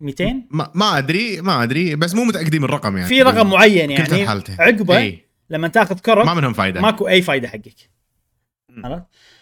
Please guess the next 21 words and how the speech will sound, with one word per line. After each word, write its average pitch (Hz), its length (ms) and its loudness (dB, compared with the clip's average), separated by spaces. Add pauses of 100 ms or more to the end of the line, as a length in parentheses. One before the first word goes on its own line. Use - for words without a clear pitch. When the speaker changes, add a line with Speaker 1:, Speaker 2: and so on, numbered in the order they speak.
(520)
Speaker 1:
زين، 233 120 6
Speaker 2:
غير 208 200 4 (100)
Speaker 1:
خلص. 269 320 4
Speaker 2:
إنك 135 120 -4
تستكشف - 640 -4
وكذي. 95 380 -4 (120)
Speaker 1:
في 262 100 4
شيء 269 140 6
بعد 233 240 6
بال-، 220 200 -4
بالجريت 202 540 4
سكاي 220 340 6
آيلاند؟ 254 300 0 (680)
ولا 156 580 2
Speaker 2:
في 220 220 2
شيء 240 400 -4
Speaker 1:
يلا. 160 120 2
Speaker 2:
بالجريت 226 400 -2
سكاي 202 380 -4
آيلاند؟ 214 460 -4
لا. 170 220 -2